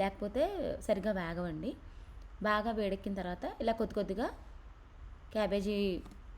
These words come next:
పిండిని వేసేసుకోండి. మనకి ఎక్కువగా క్యాబేజీ అనేది వే-, వేపడానికి టైమ్ పడుతుందండి, ఎందుకంటే ఈ క్యాబేజీలు త్వరగా వేగవు.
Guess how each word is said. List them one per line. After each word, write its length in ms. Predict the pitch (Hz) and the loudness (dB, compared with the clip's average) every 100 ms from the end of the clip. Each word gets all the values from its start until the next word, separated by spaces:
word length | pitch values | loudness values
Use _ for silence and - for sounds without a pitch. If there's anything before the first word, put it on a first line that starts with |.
| - | -4
పిండిని 320 | 208 190 202 339 208 | 0 2 2 4 4
వేసేసుకోండి. 640 | 160 156 - 139 131 131 - - - - - - - - - - - - - - - | 2 -2 -4 -2 -2 -4 -8 -16 -16 -16 -14 -14 -14 -14 -14 -14 -16 -16 -16 -12 -4
మనకి 300 | 208 208 202 202 196 | -4 -2 -2 0 0
ఎక్కువగా 380 | 220 226 240 233 226 220 | 2 2 4 4 4 4
క్యాబేజీ 420 | 185 180 196 214 202 | 4 4 2 2 2
అనేది 320 | 196 190 254 269 214 | 2 2 2 2 4
వే-, 280 | 190 180 160 - | 6 6 4 2
వేపడానికి 560 | 180 190 202 185 190 269 254 | 2 4 2 0 0 0 0
టైమ్ 180 | 190 208 | 2 2
పడుతుందండి, 580 | 208 - 175 160 156 202 269 | 0 -2 -2 -2 0 0 0
ఎందుకంటే 420 | 202 202 226 208 233 247 - - - - | -2 -2 -2 -2 -2 -4 -8 -14 -10 -6
ఈ 40 | 190 | 0
క్యాబేజీలు 580 | 202 185 196 185 208 196 180 160 135 - - - - | 2 4 2 2 0 2 2 0 -2 -6 -14 -8 4
త్వరగా 280 | 208 185 240 185 | 6 6 4 2
వేగవు. 420 | 143 156 156 | 0 0 -2